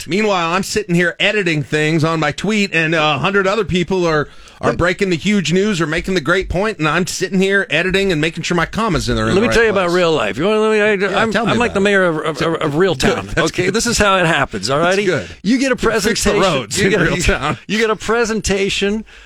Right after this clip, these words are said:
Speaker 2: to a prospective client, and you mess it up. There's no do-over. There's no unsend. There's no, "Hey, can I edit that?" No, you get it one shot. That's the real world, my friend. First impressions are critical. You gotta earn a second chance.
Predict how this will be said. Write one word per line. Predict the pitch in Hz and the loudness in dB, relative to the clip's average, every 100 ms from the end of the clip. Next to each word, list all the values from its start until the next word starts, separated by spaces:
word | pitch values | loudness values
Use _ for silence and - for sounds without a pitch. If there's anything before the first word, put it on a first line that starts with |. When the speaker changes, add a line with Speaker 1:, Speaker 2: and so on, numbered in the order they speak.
| - _ | -20 _
Speaker 2:
to | 196 | 0
a | 196 | 0
prospective | 196 175 - 208 - 190 - | 0 -2 -2 -2 -2 -4 -4
client, | 190 185 196 214 196 | -2 0 0 0 -4
and | - 175 | -2 0
you | |
mess | 170 190 196 - | 2 2 0 0
it | 185 | 0
up. | 196 202 | 0 -2
There's | - 262 | -4 0
no | 320 | 0
do-over. | 233 247 247 226 190 139 113 85 - - - _ _ _ | 0 0 2 0 0 -4 -8 -8 -20 -20 -20 _ _ _
There's | 175 | 0
no | 233 233 - | 0 0 0
unsend. | 185 196 190 - 196 190 | 0 2 0 0 0 2
There's | 170 | 2
no, | |
"Hey, | 185 214 | 2 0
can | - 247 | -2 -2
I | 233 | -2
edit | 175 196 196 - | 0 0 0 0
that?" | 196 190 - | -2 0 -2
No, | 254 196 | -2 -2
you | 151 185 | -4 -4
get | 269 | -2
it | 277 208 | 0 0
one | 175 220 240 | 0 0 0
shot. | - 220 240 180 | 0 0 0 -2
That's | 196 220 | -2 -4
the | - | -2
real | 220 160 214 220 214 | -2 0 2 2 2
world, | 175 202 220 180 | 2 2 2 0
my | 135 | -2
friend. | 117 135 107 - | -4 -4 -4 -6
First | - - - - 262 - | -16 -18 -4 0 0 0
impressions | 226 190 208 208 - 190 | -2 0 0 0 0 0
are | 175 | 0
critical. | 170 - 190 226 254 - 101 | -2 -2 0 0 0 -4 -6
You | 165 | -2
gotta | 214 202 _ | -2 -2 _
earn | 202 247 240 | 0 2 2
a | 196 | 0
second | - 151 135 | 0 -2 -2
chance. | - 120 | -2 -2